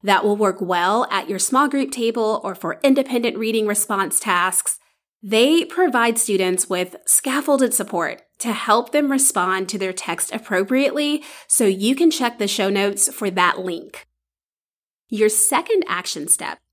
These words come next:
after selecting the best type of organizer is to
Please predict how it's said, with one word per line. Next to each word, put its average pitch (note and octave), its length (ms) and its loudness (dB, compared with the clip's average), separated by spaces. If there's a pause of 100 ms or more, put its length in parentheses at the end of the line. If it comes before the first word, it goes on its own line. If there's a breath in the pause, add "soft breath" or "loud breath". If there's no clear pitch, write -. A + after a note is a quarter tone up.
after E4 600 2
selecting G#3+ 880 -2
the F#3+ 80 -4
best F3 300 -4
type F3+ 320 -4
of G3 100 -10
organizer D4 680 -2
is - 280 0
to - 240 -8